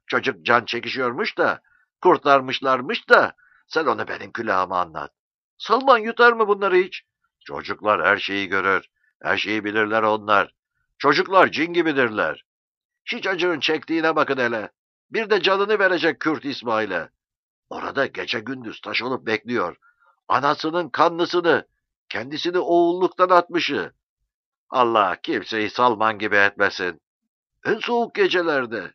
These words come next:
yağmurda kıyamette, gözünü bile kırpmadan, orada nar ağacının yanında, taş gibi kesilerek, bir sinek bile yaklaştırmadan eve. Salman Allah'a tapmıyor. Bakın hele şu tersliğe.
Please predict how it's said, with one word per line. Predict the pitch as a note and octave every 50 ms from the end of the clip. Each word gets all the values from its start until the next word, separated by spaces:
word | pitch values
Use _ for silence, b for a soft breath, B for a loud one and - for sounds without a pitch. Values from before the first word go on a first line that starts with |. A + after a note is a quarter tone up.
| _ -
yağmurda | B2 D3 D#3 D3 C#3 D#3 D#3 C#3 F3 F#3
kıyamette, | - F3 F3+ E3+ D3+ D3 C#3 C3+ B2+ - - A2+ G2+
gözünü | F#2+ - C#3+ D3+ D3+ C3+ E3+ F3 F#3 F#3
bile | F#3 F3+ E3+ D#3
kırpmadan, | - E3+ E3 - B2 C#3+ C#3 A#2+ A2+ F#2+ E2+ D2 _ _ _ _ _ _ -
orada | - A#3+ A3+ A3 F#3 F3+ C#3 A#2+
nar | C#3+ F#3 G#3
ağacının | A3 G3 F#3 F3+ C#3+ D#3+ E3 D#3+
yanında, | D#3 D3 C3+ B2+ C3 B2+ A#2 G#2+ A2 G2 F2
taş | - - F3 G3 E3+ -
gibi | - F#3 F3+ E3 D#3+
kesilerek, | E3 E3 C#3+ - D3 C#3+ C3 A#2+ G#2+ G2 F2 - _ _ _ _ _ _ _ _ _ -
bir | - F#3+ G#3+
sinek | F3 - - D#3 E3+ G3+ G#3 - E3
bile | G3 G3 F#3+
yaklaştırmadan | F#3 E3+ D#3+ - D#3 F3 E3 - - F#3+ G3+ G#3 G3+ F#3+ F3+ F3 E3
eve. | D#3 C#3 A#2 A2+ G2 E2+ C#2+ - _ _ _ _ _ _ _ _ _ _ _ _ _ _ _ _ -
Salman | - - E2+ E2+ G2+ A#2+ D#3 G3+ F3+ A2 -
Allah'a | - F#2 G#2+ A2 A2+ A2 A2+ B2 A#2+
tapmıyor. | - B2+ C3 C3 - A#2 A2 F#2+ F2 E2+ D#2 - _ _ _ _ _ _ _ _ _ _ _ _
Bakın | - - - - - A#2+
hele | B2 B2 A#2 A#2+ A2+
şu | A2 - A#2
tersliğe. | - A#2 A#2+ A#2+ A2 - A#2+ A#2 A2+ A2 G#2+ G#2+ G2